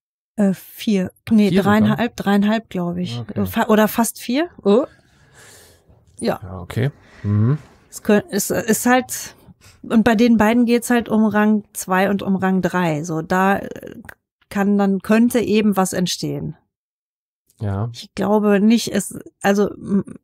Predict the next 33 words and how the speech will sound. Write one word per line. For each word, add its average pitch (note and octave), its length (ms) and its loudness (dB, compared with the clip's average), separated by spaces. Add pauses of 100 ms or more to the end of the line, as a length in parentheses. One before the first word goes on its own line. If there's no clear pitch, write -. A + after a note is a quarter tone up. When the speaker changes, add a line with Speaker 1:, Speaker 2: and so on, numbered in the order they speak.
(720)
Speaker 1:
ich A#3+ 180 -2
glaube G#3 320 2
eher, F#3+ 340 2
wenn G3 200 2
man F#3+ 160 2
zwei F#3+ 300 0
Hündinnen F#3+ 380 4
hat, F3+ 300 0
entsteht F3 420 -2
es - 160 -6
nicht G3+ 200 -2
unbedingt. A#3 640 0 (840)
Weil F#3+ 200 0
eigentlich F#3+ 400 0
klar G3 240 0
ist, - 160 -4
die - 80 -2
Ältere F3+ 400 0
ist - 280 -4
auf F3 220 -4
Platz - 280 -6
eins. A3+ 480 0 (600)
Und G3 240 0
wenn G3 100 2
man G#3+ 160 2
als G3 220 -2
Mensch A#3 360 2
eben G#3+ 220 0
nicht G#3+ 220 0
diese G3+ 180 -2
gravierenden F#3+ 600 2
Fehler A3 380 -2
macht F3+ 500 -4